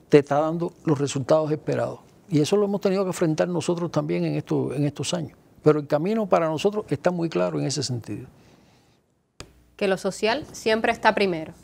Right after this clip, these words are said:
Speaker 1: Exactamente, y lo político.
Speaker 2: Y lo po-, muchísimas gracias, profe.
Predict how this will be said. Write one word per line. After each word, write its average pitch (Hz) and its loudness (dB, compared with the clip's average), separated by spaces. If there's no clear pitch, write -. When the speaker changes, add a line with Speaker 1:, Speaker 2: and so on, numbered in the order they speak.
Speaker 1:
Exactamente, 135 -4
y 156 4
lo 143 6
político. 139 -4
Speaker 2:
Y 214 0
lo 190 2
po-, - -16
muchísimas 254 0
gracias, 285 4
profe. 320 4